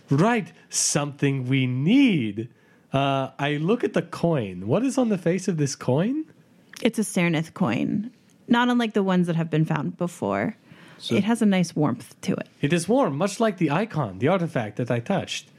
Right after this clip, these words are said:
Speaker 1: uh, in the, uh, in the Vestin, uh, catacomb. Uh,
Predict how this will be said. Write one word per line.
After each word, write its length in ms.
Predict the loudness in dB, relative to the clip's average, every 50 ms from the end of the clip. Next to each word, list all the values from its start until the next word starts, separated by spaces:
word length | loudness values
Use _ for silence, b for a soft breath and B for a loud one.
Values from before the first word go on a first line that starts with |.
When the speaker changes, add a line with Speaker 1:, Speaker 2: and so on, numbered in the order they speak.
| B B B -2
Speaker 1:
uh, 480 | 0 2 2 2 2 2 2 2 0 -2 -2 -2
in 300 | 0 2 2 2 2 0
the, 280 | 0 0 2 2 2
uh, 260 | 2 2 2 0 0 -2 -6 -10 _ _ _ _ _ _ _ _ _ _ _ -20 -20 -20 -20 -20 -4 0
in 140 | 2 2 4
the 80 | 2 2
Vestin, 680 | 2 0 0 -2 -2 -2 -2 0 0 -2 -4 -4 -6 -8 -6 -2
uh, 260 | 0 0 0 0 -2 -2
catacomb. 520 | -4 -4 -4 -4 -6 -6 -8 -8 -8 -10 -14 B B B B B B B B B B _ _ -8 -2
Uh, 220 | 0 2 2 2